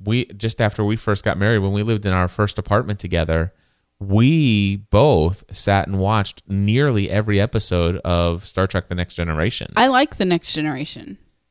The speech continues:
Speaker 2: I like it a lot. I like Patrick Stewart. I like Jonathan, um,
Speaker 1: Frakes.
Speaker 2: Frakes. Um, I really like The Next Generation.
Speaker 1: So my question to you, and I think you said yes, you'd be interested in doing it, is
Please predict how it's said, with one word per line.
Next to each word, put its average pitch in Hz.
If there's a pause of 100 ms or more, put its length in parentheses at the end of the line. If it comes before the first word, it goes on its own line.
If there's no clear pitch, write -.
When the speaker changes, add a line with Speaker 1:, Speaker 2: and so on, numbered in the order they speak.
(140)
Speaker 2:
I 180
like 180
it 170
a -
lot. 247
I 156
like 160
Patrick -
Stewart. 185
I 147
like 131
Jonathan, 143 (260)
um, 156 (100)
Speaker 1:
Frakes. -
Speaker 2:
Frakes. - (140)
Um, 156 (540)
I 196
really 190
like 202
The 151
Next 147
Generation. - (380)
Speaker 1:
So 107
my 107
question 107
to 107
you, 120
and 104
I 101
think 143
you 127
said 95
yes, 110
you'd 98
be 98
interested 98
in 92
doing 110
it, 90
is 92